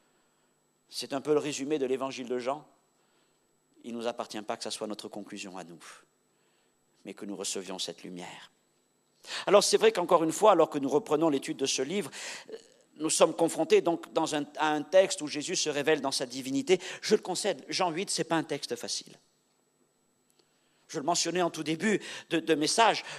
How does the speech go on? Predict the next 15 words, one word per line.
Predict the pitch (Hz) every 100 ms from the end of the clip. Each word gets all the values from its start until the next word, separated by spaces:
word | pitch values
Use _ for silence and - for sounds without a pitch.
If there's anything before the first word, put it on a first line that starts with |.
| -
nous | - 180 185
n'y | 196
trouvons | - 208 175 175
pas | 185 175
là | 190 226 226 - - -
de |
promesses | 180 - 170 202 208 -
clés | 196 196
en | 190
main. | 185 226 139 - - _ _ _ _ _ _ _ _ _ _ _ _ _ _ _ _ _ _
Nous | 165
ne | 180
trouvons | 214 196 190
pas | - 175
là | 180 214 233